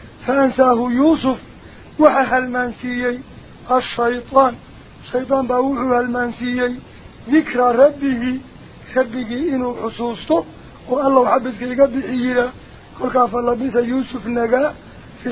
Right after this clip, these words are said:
sijni xabiska gudihiisa. Bilca siniina dhowrgu.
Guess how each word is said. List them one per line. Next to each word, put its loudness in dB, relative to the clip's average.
sijni 0
xabiska 2
gudihiisa. 2
Bilca 4
siniina 2
dhowrgu. 4